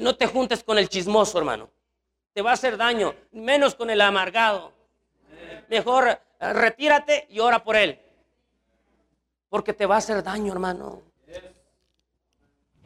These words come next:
Te va a hacer daño. El diablo, hermano,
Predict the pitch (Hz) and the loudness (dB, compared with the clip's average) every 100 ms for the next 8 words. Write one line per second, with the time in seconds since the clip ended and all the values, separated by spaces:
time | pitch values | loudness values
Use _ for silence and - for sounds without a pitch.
0 | - _ 185 202 226 220 190 214 226 220 | -20 _ 0 2 2 0 -2 0 0 0
1 | - - _ _ _ _ _ _ _ _ | -4 -6 _ _ _ _ _ _ _ _
2 | - 220 214 233 269 277 226 247 277 285 | 0 0 0 2 2 2 0 0 2 0